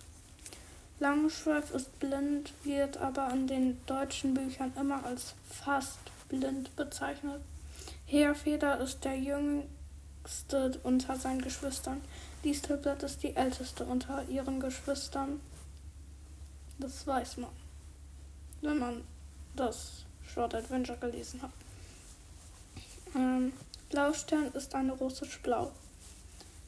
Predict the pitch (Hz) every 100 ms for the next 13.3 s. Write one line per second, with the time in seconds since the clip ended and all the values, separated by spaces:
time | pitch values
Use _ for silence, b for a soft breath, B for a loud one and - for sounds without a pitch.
0 | - 285 294 311 311 311 311 294 277 277
1 | 269 262 262 254 - 262 269 277 - 277
2 | 277 262 254 262 262 262 269 269 269 262
3 | 254 254 254 269 262 262 262 - 240 247
4 | - 247 247 285 - B B B B -
5 | 277 302 - - 320 320 294 285 - 254
6 | - - 277 285 285 294 294 277 277 269
7 | 269 254 - 254 254 - 269 277 - 254
8 | - 277 277 285 320 320 311 285 277 -
9 | 254 269 285 277 269 262 262 262 - -
10 | 277 285 285 - - 277 269 262 262 254
11 | 285 285 294 285 277 - 262 254 - 262
12 | 262 247 - 269 262 262 262 262 254 -
13 | 262 294